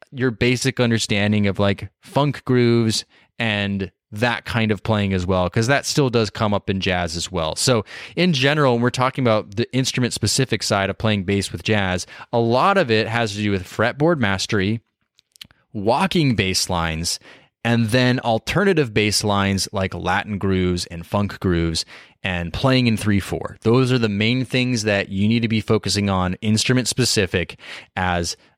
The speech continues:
a jazz bass player. Okay,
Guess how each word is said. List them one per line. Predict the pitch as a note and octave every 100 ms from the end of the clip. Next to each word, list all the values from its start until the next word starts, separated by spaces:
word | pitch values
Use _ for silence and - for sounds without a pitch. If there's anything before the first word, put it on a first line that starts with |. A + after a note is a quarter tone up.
| _
a | G2
jazz | G2 F2+ F2 E2+ - - _
bass | F2+ E2+
player. | - F#2 D2+ - - _ _ _ _ _ _ _ - -
Okay, | B2+ C3+ F2+